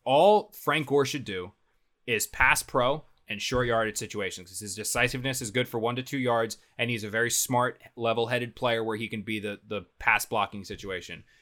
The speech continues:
In no world should he be getting twenty-five to thirty touches. In no world should he be getting twenty touches, fifteen touches, ten touches. It'd be five touches at the most, and then pass pro situations. Because the Jets don't need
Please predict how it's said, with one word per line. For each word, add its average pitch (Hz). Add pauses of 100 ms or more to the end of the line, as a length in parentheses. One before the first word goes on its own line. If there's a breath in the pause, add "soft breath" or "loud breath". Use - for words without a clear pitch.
(120 soft breath)
In 143
no 151
world 135
should -
he 120
be 110
getting 107
twenty-five 101
to 95
thirty 95
touches. 127
In 113
no 120
world 117
should 113
he 107
be -
getting 101
twenty 147
touches, 139
fifteen 131
touches, 120
ten 113
touches. 95
It'd 95
be 101
five 147
touches 151
at 135
the 143
most, 113 (180 soft breath)
and 120
then 117
pass 107
pro 113
situations. 95 (520 soft breath)
Because 143
the 131
Jets 147
don't 175
need 120